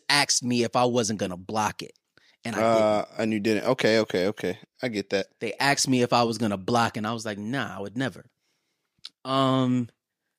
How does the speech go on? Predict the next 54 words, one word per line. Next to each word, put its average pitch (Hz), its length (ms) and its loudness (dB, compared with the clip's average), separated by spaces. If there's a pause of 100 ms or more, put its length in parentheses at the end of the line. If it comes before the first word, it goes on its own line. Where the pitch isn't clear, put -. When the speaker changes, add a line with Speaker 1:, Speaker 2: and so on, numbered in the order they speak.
(480)
Speaker 1:
damn, 160 400 -6
the 110 100 -10
last 135 520 -6
good 135 320 -4 (140)
oop. 113 300 -14 (200)
Speaker 2:
I'm 160 180 0
thinking 233 280 4
about, 156 280 6
like, 127 220 2
Speaker 1:
Last - 80 -20 (240)
Speaker 2:
one 135 220 2
of 131 100 4
my 120 260 4
legendary 101 880 0
oops. 98 280 -6
I 139 60 4
got - 180 4
some 117 260 -2
legendary 113 720 0
oops. - 420 -10 (320)
Some 123 220 -4
shit 135 240 0
that 123 100 4
I, 110 100 4
Speaker 1:
Oh, 156 120 4
Speaker 2:
I, 120 120 2
Speaker 1:
yeah, 131 80 2
yeah, 113 160 -2
Speaker 2:
I 104 140 2
Speaker 1:
yeah, - 20 -6
Speaker 2:
pulled, 123 340 0
Speaker 1:
yeah, - 40 -8
Speaker 2:
I 113 140 2
Speaker 1:
yeah. - 80 -8
Speaker 2:
pulled 123 320 0
a 95 100 -2
rabbit. 101 560 0 (220)
I 76 100 -10
pulled 110 280 -6
a 90 60 -4
rabbit 92 300 -2
out 85 160 -6
the 78 120 -8
hat. 90 260 -6 (360)
Speaker 1:
Out 127 120 2
of 117 100 -2
a 104 80 -2
hat? 127 300 2
Speaker 2:
Out 101 140 -2
of 80 40 -2
a 80 60 -4
hat. 90 280 -4
I 104 140 -2
pulled, 131 380 -2